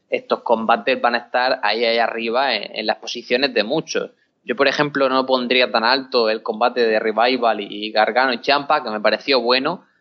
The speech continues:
pero tampoco tan maravilloso. Pero sin lugar a dudas, o sea, da, da lástima que Okada y Tanahashi sigan dando combates tan buenos,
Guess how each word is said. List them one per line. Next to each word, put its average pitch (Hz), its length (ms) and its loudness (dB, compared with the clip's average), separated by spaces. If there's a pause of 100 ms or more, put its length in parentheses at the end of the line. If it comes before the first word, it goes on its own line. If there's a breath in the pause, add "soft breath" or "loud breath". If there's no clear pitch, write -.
(100)
pero 117 160 2
tampoco 123 640 0
tan 156 300 0
maravilloso. 120 800 0 (580 soft breath)
Pero 104 540 2
sin 117 220 -4
lugar 113 240 2
a 139 100 2
dudas, 131 380 -2
o - 40 -20
sea, 101 360 -4 (180)
da, 104 300 -10
da 131 120 2
lástima 165 520 2
que 117 200 2
Okada 113 460 2
y 135 40 -2
Tanahashi 117 440 0
sigan 120 240 -4
dando 120 220 0
combates 113 440 0
tan 131 220 0
buenos, 120 540 0